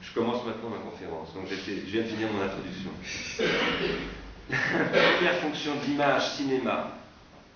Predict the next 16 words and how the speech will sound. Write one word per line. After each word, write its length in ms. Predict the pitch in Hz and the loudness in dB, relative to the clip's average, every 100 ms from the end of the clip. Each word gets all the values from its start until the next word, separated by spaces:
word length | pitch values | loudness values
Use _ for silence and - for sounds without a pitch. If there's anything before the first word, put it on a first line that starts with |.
| - - - - - | -20 -20 -20 -20 -10
selon 380 | 127 139 143 143 - - - - | 0 2 2 0 -6 -14 -20 -10
Serge 300 | - 156 131 | 4 4 6
Danet, 540 | 120 98 95 104 - - - - - - - 131 147 143 147 - - - - 98 | 4 4 2 0 -8 -14 -20 -20 -20 -20 -16 -10 -8 -8 -12 -14 -16 -18 -12 -6
et 240 | 98 98 95 - 90 90 92 | -4 -4 -6 -12 -12 -10 -8
je 260 | 90 87 - - | -6 -6 -6 0
passe 420 | 113 - - - - - - - - - | 0 0 -4 -10 -12 -10 -8 -8 -10 -6
par 180 | 104 110 | -2 2
Deleuze 360 | 117 110 - 101 | 4 4 0 -4
pour 80 | 98 | -6
le 100 | 95 | -6
commenter, 380 | 95 92 131 135 | -6 -6 -6 -4
c'est 180 | 135 | -2
de 60 | 117 | -2
voir 500 | 117 135 147 - - | 0 4 4 2 2
derrière 400 | 165 160 131 - | 6 6 4 0
l'image. 260 | 117 98 | -2 -4